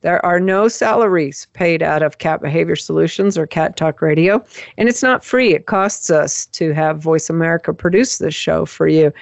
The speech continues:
And we're doing this so that you can learn how to take better care of your cat and increase the bond between the two of you. And we're gonna keep doing it as long as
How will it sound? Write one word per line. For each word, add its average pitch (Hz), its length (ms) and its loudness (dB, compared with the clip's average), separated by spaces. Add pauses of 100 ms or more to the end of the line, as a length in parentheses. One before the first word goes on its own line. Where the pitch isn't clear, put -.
(320)
And 185 140 4
we're 233 120 4
doing 285 340 4
this 214 460 0
so - 180 0
that 190 240 2
you 240 80 2
can 240 220 2
learn 190 200 4
how 196 160 2
to 185 100 0
take 180 280 0
better 170 220 0
care 160 260 0
of 175 80 0
your 202 120 2
cat - 360 -2 (380)
and 208 120 2
increase 262 500 0
the - 120 -2
bond 151 340 0
between 156 360 -2
the 151 100 -4
two 156 240 0
of 143 140 0
you. 139 200 -2 (100)
And 190 140 4
we're 208 100 4
gonna 247 220 0
keep 269 300 -4
doing 269 340 4
it 170 200 0 (120)
as 165 160 -2
long 214 360 4
as 240 400 0